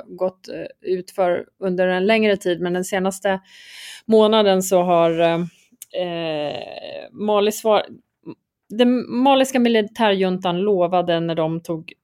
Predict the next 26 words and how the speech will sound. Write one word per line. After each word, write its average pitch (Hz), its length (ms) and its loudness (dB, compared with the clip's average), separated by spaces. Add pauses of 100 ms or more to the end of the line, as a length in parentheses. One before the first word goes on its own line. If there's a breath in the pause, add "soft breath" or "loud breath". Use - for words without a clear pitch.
eh, 165 520 -4
över, 160 400 -4
när 202 120 -4
de 170 240 -4
tog 175 260 -10
makten 160 580 -8 (680 loud breath)
i 190 40 0
augusti 185 380 -2
tjugotjugo, 233 960 0 (180)
så, 180 460 -4
eh, - 520 -6
i 196 400 -4
hårda 196 220 2
förhandlingar 165 600 -2
med 160 240 -4
den 165 140 -4
regionala 170 560 -2
säkerhetsorganisationen 165 1300 -8
Ecowas, 180 600 -4
att 170 160 -4
de 170 200 -2
skulle 156 640 -4
lämna, 175 380 -2 (1000)
ordna 202 540 0 (720)
parlaments- 185 580 0
och 175 260 0